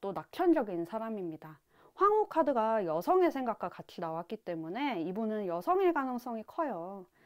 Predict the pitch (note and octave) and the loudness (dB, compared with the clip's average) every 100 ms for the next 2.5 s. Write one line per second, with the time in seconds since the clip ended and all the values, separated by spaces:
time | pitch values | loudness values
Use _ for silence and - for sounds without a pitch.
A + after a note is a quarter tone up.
0 | _ _ _ F3+ G3 A3+ D4+ G3+ F3 D4+ | _ _ _ -4 -2 0 0 0 -2 -2
1 | G#3+ E3+ E3+ D#3+ - A#3+ A#3+ A#3 A#3 A3+ | -2 -4 -6 -10 -12 -6 -4 -4 -4 -4
2 | A3 G3+ D4 E4 | -6 -6 -4 -4